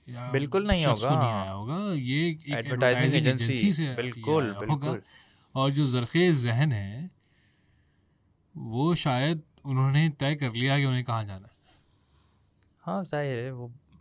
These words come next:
Speaker 2: बात यही है ना कि मादियत पसंदी का दौर है भाई।
Speaker 1: बिल्कुल।
Speaker 2: जहाँ रुपए के दस रुपये मिल रहे हैं, तो वो रुपए के पाँच रुपये या एक रुपया क्यों लेगा? तो सीधी सी बात है ना कि, लेकिन आप ये देख, नहीं, इसमें भी तो एक चीज़ है ना, एक आपकी एक, अ, रिवायत है ये,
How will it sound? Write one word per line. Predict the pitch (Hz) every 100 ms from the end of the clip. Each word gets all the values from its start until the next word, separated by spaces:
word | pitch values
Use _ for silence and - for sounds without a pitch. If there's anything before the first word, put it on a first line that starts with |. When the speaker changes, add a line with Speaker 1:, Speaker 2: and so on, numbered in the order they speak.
| _ _ _ 131
Speaker 2:
बात | 123 135 131
यही | 123 127
है | 120
ना | 135
कि | 127 135 127 101 _ _ _ _ _ _ _ - - 127
मादियत | 113 110 113 107
पसंदी | - 120 110 110
का | 110
दौर | 107 98 101
है | 104
भाई। | 95 98 98 _ -
Speaker 1:
बिल्कुल। | 113 117
Speaker 2:
जहाँ | 117 113
रुपए | 107 117
के | 120
दस | 107 -
रुपये | 120 127
मिल | 113
रहे | 107
हैं, | 117
तो | 123
वो | 120
रुपए | 113 120
के | 113
पाँच | - 117 117
रुपये | 120 123
या | 123
एक | 117
रुपया | 117 131
क्यों | 123 120 101
लेगा? | 85 82 82 _ _ _ _ _ _ _ _ _ 123
तो |
सीधी | - 117 113
सी | 117
बात | 107 95
है | 110
ना | 117
कि, | - 113 107 -
लेकिन | 117 127 147
आप | 143 143
ये | 135
देख, | 139 127
नहीं, | 156 160
इसमें | 147 156
भी | 147
तो | 147
एक | -
चीज़ | 131 123
है | 110
ना, | 127
एक | 127 117
आपकी | 113 _ _ _ _ _ _ _ - 127 127
एक, | 123 127
अ, | 123 - - - -
रिवायत | 113 107 101 113 -
है | 110
ये, | 92 -